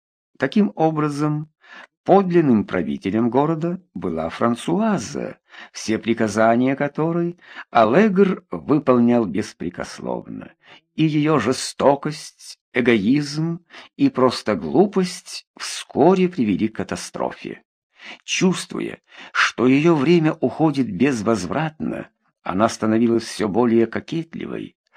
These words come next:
Она хотела всего самого красивого, самого богатого,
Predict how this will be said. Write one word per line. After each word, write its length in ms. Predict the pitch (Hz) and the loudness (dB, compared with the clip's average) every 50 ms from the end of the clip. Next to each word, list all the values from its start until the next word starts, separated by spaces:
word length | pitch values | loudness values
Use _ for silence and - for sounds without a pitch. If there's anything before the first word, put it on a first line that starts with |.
| - - - - _ | -18 -18 -18 -10 _
Она 240 | - 127 143 156 | -2 0 0 2
хотела 380 | 151 170 170 180 196 202 185 180 | 0 0 0 2 2 2 2 2
всего 500 | 175 - - - 170 160 170 170 170 _ - | 0 -2 -2 -2 2 2 2 0 0 _ -14
самого 720 | - - - - - 135 156 208 220 208 208 202 196 196 | -14 -14 -12 -6 2 4 4 4 6 4 4 4 2 0
красивого, 840 | 196 - - 180 180 - - - 117 98 82 71 64 58 55 53 - _ _ _ _ _ - _ _ | -2 -2 -4 -4 -4 -4 -6 -6 -6 -6 -6 -6 -8 -8 -10 -12 -14 _ _ _ _ _ -20 _ _
самого 600 | - - - - - 107 139 180 190 202 190 185 190 | -16 -14 -12 -4 0 0 2 2 2 2 2 2 2
богатого, 800 | 180 185 185 170 180 170 139 98 - - - - - - - | 2 2 2 2 2 0 0 -2 -6 -8 -10 -10 -10 -12 -12